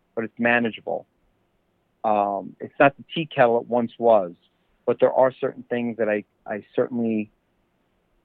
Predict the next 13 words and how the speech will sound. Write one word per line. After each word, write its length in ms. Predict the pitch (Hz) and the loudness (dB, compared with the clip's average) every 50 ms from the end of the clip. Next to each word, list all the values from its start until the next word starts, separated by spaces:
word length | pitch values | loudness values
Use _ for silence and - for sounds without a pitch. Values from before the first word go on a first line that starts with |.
| _ - | _ -2
um, 600 | 113 107 104 98 98 95 92 90 90 85 85 80 _ _ _ _ - - _ _ _ _ _ _ _ _ _ _ - - _ | 0 0 2 2 2 0 0 -2 -6 -10 -14 -16 _ _ _ _ -20 -20 _ _ _ _ _ _ _ _ _ _ -20 -4 _
avoid, 560 | - 123 110 101 117 117 120 127 139 156 165 170 - _ _ _ _ _ _ _ _ _ _ _ _ _ _ _ _ - | 2 2 4 4 6 6 8 6 6 4 0 -8 -18 _ _ _ _ _ _ _ _ _ _ _ _ _ _ _ _ -8
and 160 | 123 123 117 | -6 -4 -2
there 60 | 117 | -4
are 80 | 113 - | -4 -4
certain 220 | - 143 127 123 | -6 -6 -6 -6
things 300 | 117 - 131 120 120 110 | -4 -2 -2 -2 -2 -2
that 100 | - 113 | 0 0
I 60 | 110 110 | 0 -2
put 260 | - _ - 127 - | -2 _ -8 -8 -6
in 180 | 143 131 117 | -6 -6 -4
my 180 | 110 107 107 104 | -2 -2 -2 -2
diet, 420 | 98 107 101 98 92 87 - - | -2 -2 -2 -2 -2 -4 -8 -14